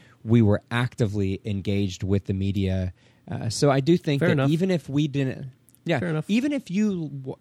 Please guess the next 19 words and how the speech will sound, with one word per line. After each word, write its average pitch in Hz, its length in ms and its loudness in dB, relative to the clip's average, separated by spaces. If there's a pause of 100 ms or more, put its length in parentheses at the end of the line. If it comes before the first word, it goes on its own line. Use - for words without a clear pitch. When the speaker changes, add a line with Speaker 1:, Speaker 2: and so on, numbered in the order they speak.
(100)
Speaker 1:
even 185 180 0
if 233 100 -6
you 220 80 -2
watch 202 220 -2
something 180 200 -4
and 170 140 -2
you 147 60 -6
don't 139 180 -2
like 113 300 -4
it, - 240 -8 (640)
watching 151 500 -4
it - 200 -8
to 180 140 -2
know 160 540 2 (200)
why 135 320 0
you 135 260 2
don't 123 360 0
like 98 320 -4
it 95 180 -2